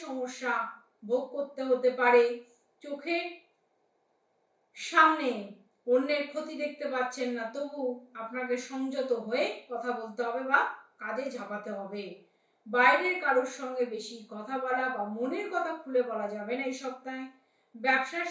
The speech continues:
সঙ্গে যারা যুক্ত আছেন, তাদের কর্মচারীদের সঙ্গে অবশ্যই ভেবেচিন্তে কথা বলা উচিত। কোনো কারণে এই সপ্তাহে অন্যের দিকে দেখতে গিয়ে আপনার যেন আর্থিক সমস্যা না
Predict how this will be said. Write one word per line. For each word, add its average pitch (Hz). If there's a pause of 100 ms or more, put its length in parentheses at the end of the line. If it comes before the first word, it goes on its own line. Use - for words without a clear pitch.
সঙ্গে 254 (500)
যারা 233
যুক্ত 294 (180)
আছেন, 277 (140)
তাদের 220 (120)
কর্মচারীদের 277
সঙ্গে 233 (460)
অবশ্যই 254 (480)
ভেবেচিন্তে 262 (100)
কথা 214
বলা 196 (100)
উচিত। 247 (400)
কোনো 302 (120)
কারণে 233 (420)
এই 339 (120)
সপ্তাহে 226 (520)
অন্যের 311 (400)
দিকে 233 (120)
দেখতে 240 (100)
গিয়ে 247 (220)
আপনার 277 (100)
যেন 220 (340)
আর্থিক 330 (120)
সমস্যা 214 (520)
না 247